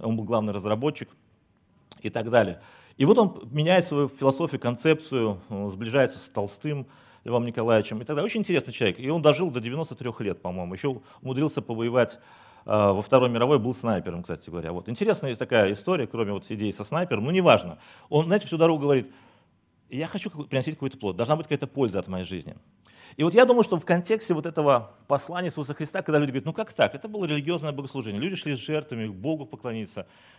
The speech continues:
Пилат сошел с ума, че-то напал на людей, поубивал их всех, смешал их кровь с кровью жертв и так далее". Иисус говорит: "Послушайте,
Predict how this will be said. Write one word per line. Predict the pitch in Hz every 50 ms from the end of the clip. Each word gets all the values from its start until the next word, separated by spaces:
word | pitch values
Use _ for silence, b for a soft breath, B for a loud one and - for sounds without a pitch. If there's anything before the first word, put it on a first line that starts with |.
| b b
Пилат | _ - 143 147 151 135 117 -
сошел | - 113 - 147 151 143
с | -
ума, | - 143 139 131 110
че-то | - - - _
напал | - 135 131 - 147 147 147
на | 143
людей, | 139 139 143 123 113 123 113 98 92 - b b b b b b _
поубивал | 131 120 123 131 139 151 151 156
их | 147
всех, | - - 120 -
смешал | - 117 113 - 143 139 139 139
их | 135 135
кровь | - 135 135 127 -
с | -
кровью | _ - 120 123 117 117 101
жертв | 95 120 120 117 - -
и | 107
так | 104 104 101
далее". | 104 107 95 92 85 82 - b b b b b b b
Иисус | - - 156 147
говорит: | 139 139 127
"Послушайте, | 135 120 - - 147 - 113 - - 76 71